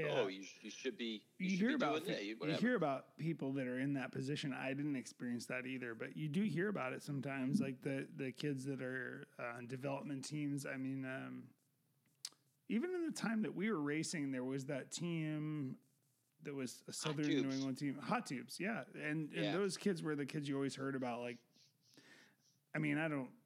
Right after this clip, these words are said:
Speaker 1: if you're listening, I don't know your life, but, like, there was always stories about
Speaker 2: <laughs>
Speaker 1: those kids doing really fucked up shit because they
Speaker 2: Yeah.
Speaker 1: had all these levels of pressure. And how much of it was true, I don't know, but it seemed probably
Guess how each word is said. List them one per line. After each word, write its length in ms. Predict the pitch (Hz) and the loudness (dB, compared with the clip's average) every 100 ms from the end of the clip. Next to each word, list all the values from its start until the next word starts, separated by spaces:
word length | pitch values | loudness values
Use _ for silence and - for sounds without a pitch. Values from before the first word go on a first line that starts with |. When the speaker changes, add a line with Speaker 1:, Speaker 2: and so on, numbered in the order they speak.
| _ _ _ _ - | _ _ _ _ -8
Speaker 1:
if 160 | 160 156 | -6 0
you're 120 | 139 | 0
listening, 580 | 131 131 - 120 107 - _ _ _ - | 2 0 -2 -4 -6 -10 _ _ _ -6
I 80 | 127 | -2
don't 160 | 120 | 0
know 80 | 117 | 0
your 160 | 110 113 | 0 -2
life, 360 | 113 113 110 - - | -2 -4 -6 -14 -6
but, 240 | 156 131 | -4 -2
like, 160 | 156 139 - - | -2 -2 -6 -2
there 80 | 196 | 2
was 140 | 170 170 | 2 4
always 220 | 156 - | 4 4
stories 440 | - 170 165 160 | 4 4 4 4
about 400 | 156 147 135 123 - | 2 2 2 0 -4
Speaker 2:
<laughs> 380 | - - - - | -8 -8 -6 0
Speaker 1:
those 220 | 170 165 | 2 2
kids 260 | - 185 147 | 4 4 4
doing 200 | 160 151 | 4 4
really 220 | 139 139 131 | 4 4 2
fucked 400 | - 123 - 131 | 2 -2 0 -2
up 140 | 117 | -2
shit 340 | - 247 247 - - - _ _ _ _ _ _ | -2 0 -2 -6 -18 -20 _ _ _ _ _ _
because 340 | 180 165 156 139 | 0 4 2 4
they 160 | 147 | 6
Speaker 2:
Yeah. 180 | 139 131 - - | 6 4 -2 -2
Speaker 1:
had 160 | 143 143 | 0 2
all 120 | 131 | 2
these 200 | 135 127 | 0 0
levels 360 | 127 123 123 | 0 0 -2
of 120 | 117 92 | -4 -6
pressure. 560 | - 143 135 120 117 - - - - _ _ _ | -6 -4 -4 -8 -10 -14 -20 -20 -20 _ _ _
And 140 | 180 139 | -2 0
how 120 | 156 | 2
much 200 | 160 156 | 2 2
of 100 | 165 | 2
it 80 | 139 | 0
was 160 | 135 - | 0 0
true, 380 | - 220 196 - | 2 2 2 0
I 120 | 151 135 | 0 0
don't 180 | 127 | 2
know, 400 | 143 165 165 156 - | 2 2 2 0 -4
but 220 | - 135 - | -4 -4 -2
it 140 | 151 | -2
seemed 360 | - 190 156 120 - - | 0 2 2 2 -4 -6
probably 360 | 131 117 120 | -4 -4 -6